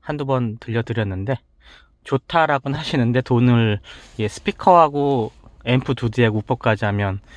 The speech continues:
거의 삼백만 원 훨씬 넘어가기 때문에, 어, 그냥 미친놈이라고 좀 얘기하고 있습니다. 어, 음악,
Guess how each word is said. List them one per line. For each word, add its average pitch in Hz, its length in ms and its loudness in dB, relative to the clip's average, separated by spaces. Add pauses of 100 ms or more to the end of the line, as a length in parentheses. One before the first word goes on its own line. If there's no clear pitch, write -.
(220)
거의 98 160 -6
삼백만 190 440 0
원 131 100 2
훨씬 143 220 -6
넘어가기 101 460 0
때문에, 120 440 -4 (500)
어, 95 220 -8
그냥 101 240 -6
미친놈이라고 95 760 -6 (300)
좀 104 160 -10 (520)
얘기하고 107 420 -2
있습니다. 95 460 -8 (880)
어, 107 440 -8 (2000)
음악, 208 180 2